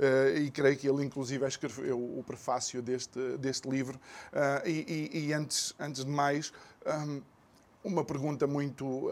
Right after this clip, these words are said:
muito direta. Helena, isto é um ataque às mulheres? Este livro tem a ver com, ah, destruir as mulheres ou aquilo que as mulheres alcançaram até agora?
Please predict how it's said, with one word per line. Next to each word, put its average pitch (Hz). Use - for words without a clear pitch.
muito 151
direta. 139
Helena, 190
isto -
é 240
um 208
ataque 131
às 120
mulheres? 117
Este -
livro 139
tem 160
a 143
ver 143
com, 147
ah, 135
destruir 170
as 135
mulheres 143
ou 143
aquilo 139
que -
as 123
mulheres 127
alcançaram 123
até 113
agora? 104